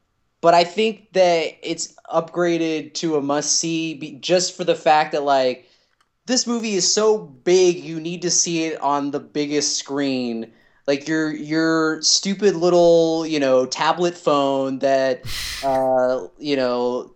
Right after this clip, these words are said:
Speaker 1: Samsung Galaxy guy gave you is not gonna cut it, okay?
Speaker 2: I don't know, man. Have you seen how big that screen is? <laughs>
Speaker 1: Dude, when I look away from it, it pauses itself, okay?
Speaker 2: Yeah.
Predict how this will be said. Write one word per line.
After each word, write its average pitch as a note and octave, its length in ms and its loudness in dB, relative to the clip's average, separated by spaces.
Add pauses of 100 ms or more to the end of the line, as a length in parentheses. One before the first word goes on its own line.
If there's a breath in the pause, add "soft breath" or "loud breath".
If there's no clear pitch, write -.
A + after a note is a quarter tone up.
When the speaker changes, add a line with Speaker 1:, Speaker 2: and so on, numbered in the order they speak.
(100)
Speaker 1:
Samsung E3+ 460 0
Galaxy E3 420 0
guy C3 280 0
gave B2+ 280 -4
you A#2 420 -4 (600 soft breath)
is D3+ 120 -6
not F3 220 2
gonna D#3+ 140 -2
cut D#3 240 0
it, A2+ 200 -6
okay? C3 640 -2
Speaker 2:
I A#2 60 -4
don't A#2 100 -2
know, A#2+ 140 0
man. G#2 220 0
Have G2+ 100 -4
you G2+ 60 -6
seen G#2+ 240 -6
how G#2 100 -4
big G#2+ 200 -6
that G#2+ 140 -6
screen A2+ 280 -6
is? A#2 300 -10 (180)
<laughs> D5 1500 -8
Speaker 1:
Dude, G#3+ 460 0 (180)
when G3 140 2
I G#3+ 100 4
look A#3+ 180 0
away B3 280 6
from G3 280 -2
it, E3+ 220 0
it D#3+ 140 -6
pauses F3+ 440 -4
itself, C#3 540 -4
okay? D3 520 -2
Speaker 2:
Yeah. C#3+ 80 -10